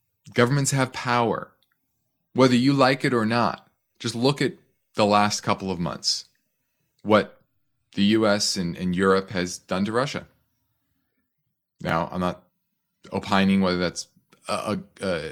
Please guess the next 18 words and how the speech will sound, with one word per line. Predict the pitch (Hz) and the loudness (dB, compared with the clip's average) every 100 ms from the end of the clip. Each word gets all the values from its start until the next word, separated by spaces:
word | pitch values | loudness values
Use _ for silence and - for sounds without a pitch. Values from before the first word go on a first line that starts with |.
| 57 57 - - | -14 -18 -18 0
justified | 110 113 - - 98 | 2 2 0 2 4
or | 92 | 4
not. | 90 73 - _ _ _ | 0 -2 -8 _ _ _
It's | - - | -20 -4
not | 95 | -4
what | 85 | -2
this | 95 85 | -6 -6
is | |
about. | 90 107 85 - | 0 2 2 -2
It's | - | -12
about | 87 85 87 - _ _ _ | 0 0 0 -6 _ _ _
simply | - 98 104 | -4 -2 -2
showing | 98 - 156 208 98 92 131 - _ _ _ _ _ | -4 0 2 2 2 -2 -6 -12 _ _ _ _ _
their | 95 110 107 104 | 0 2 4 0
power | - 117 107 104 | 0 2 4 2
that | 95 | -2
they | 98 104 | -4 -2
have. | 139 - - - | -2 -4 -8 -20